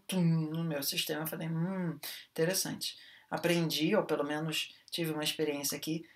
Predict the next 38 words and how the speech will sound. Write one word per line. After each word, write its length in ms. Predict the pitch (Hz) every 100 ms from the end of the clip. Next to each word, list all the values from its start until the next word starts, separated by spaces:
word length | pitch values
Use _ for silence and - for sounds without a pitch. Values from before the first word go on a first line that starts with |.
| - _
de 100 | - 170
saber 400 | 190 175 190 233
como 300 | 220 214 202
meditar 500 | 196 190 - 180 190
sem 200 | 196 202
tá 160 | 170
nadando, 680 | 165 165 156 147 170 160 160
sem 220 | - 160
tá 260 | 160 151 151
exatamente 580 | 151 151 147 147 151
correndo 280 | - 143 151
nas 140 | 151 147
paineiras, 760 | 147 143 147 147 165 156 143
no 80 | 156
Aikido, 540 | 151 156 147 147 165 160
qualquer 260 | 156 160
coisa 180 | 160 156
que 80 | 156
seja. 240 | - 170 - - - -
Entrar 260 | 165 196
num 100 | 214
estado 340 | 208 196 190 180
mental 400 | 175 165 160 165
mais 480 | 156 151 - - - - _ - _ -
equilibrado, 1040 | 165 - 170 165 165 135 135 135 165 233 - _ _ _
só 640 | - - - 202 247 285 302 - _ _
sentado, 840 | - - 233 - 190 202 214 208
meditando 720 | 202 190 180 - 180 190 190 180
com 180 | 185 175
um 60 |
mantra 540 | 165 170 180 180 175 160
lá 220 | 165 170
e 40 |
tal. 160 | 170 175
Aquilo 300 | 180 208 220
foi 120 | 220
muito 220 | 208 -
bom. 140 | 180